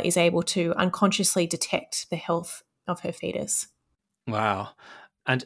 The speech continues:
Speaker 2: is this still happening? Do we know? Are we still seeing fewer boys being born in England and Wales?
Speaker 1: No. So the ratio of male to female babies actually went back to normal by August twenty twenty. So it's just this short-lived phenomenon,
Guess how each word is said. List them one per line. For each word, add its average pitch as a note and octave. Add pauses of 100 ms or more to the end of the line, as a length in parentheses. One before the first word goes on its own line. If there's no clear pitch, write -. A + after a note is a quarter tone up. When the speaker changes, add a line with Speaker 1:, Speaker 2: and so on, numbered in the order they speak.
Speaker 2:
is C#3+
this D3+
still -
happening? D3
Do D3
we C#3
know? C#3+
Are A#2
we B2
still C#3
seeing A2+
fewer A#2
boys G#2+
being G2
born G#2
in F#2
England F#2+
and F#2
Wales? F#2 (380)
Speaker 1:
No. C4
So A#3+
the B3+
ratio C4
of B3+
male G3+
to G#3
female F#3
babies E3+
actually -
went G3+
back -
to -
normal E3
by D#3
August E3+
twenty F#3
twenty. - (380)
So -
it's G#3+
just B3
this B3
short-lived F3+
phenomenon, F3